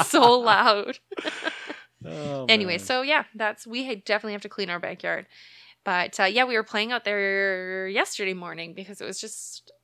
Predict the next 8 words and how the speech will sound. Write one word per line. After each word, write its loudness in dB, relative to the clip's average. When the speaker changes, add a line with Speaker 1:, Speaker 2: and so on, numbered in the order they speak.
Speaker 1:
um, -8
sunny -8
and -10
nice -8
and, -10
but -10
super -12
wet, -10